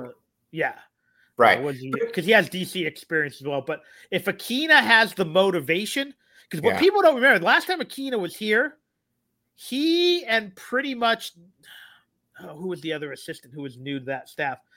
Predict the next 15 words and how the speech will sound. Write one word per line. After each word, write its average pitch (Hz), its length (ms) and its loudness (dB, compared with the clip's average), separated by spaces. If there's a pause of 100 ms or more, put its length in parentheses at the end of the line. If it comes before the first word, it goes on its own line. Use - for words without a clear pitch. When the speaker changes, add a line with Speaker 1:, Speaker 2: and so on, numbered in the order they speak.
(100)
Speaker 1:
saved 233 380 2
Arizona's 185 440 2
recruiting 147 320 -6
class. - 340 -16 (320)
Speaker 2:
Mm-hmm. 101 200 -4
Speaker 1:
'Cause 160 120 -2
by 185 280 4
then, 214 420 -2
several 226 500 2
of 190 100 -4
the 175 80 -4
guys 165 300 2
had 147 120 -16
checked - 300 -6
out, - 320 -14